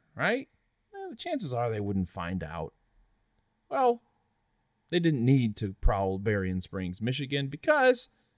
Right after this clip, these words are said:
again, college leaders called the state to complain. Green was evicted and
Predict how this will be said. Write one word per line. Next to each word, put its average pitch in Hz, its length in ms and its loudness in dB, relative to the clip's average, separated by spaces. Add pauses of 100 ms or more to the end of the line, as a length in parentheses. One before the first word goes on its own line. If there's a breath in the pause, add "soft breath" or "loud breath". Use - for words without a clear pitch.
(480)
again, 160 540 2 (680)
college 190 380 2
leaders 208 360 0
called 185 360 -2
the 190 80 -2
state 143 360 -4 (420)
to - 60 -8
complain. 117 460 -2 (1300)
Green 220 460 0
was 180 220 2
evicted 123 480 -2 (680)
and 110 180 2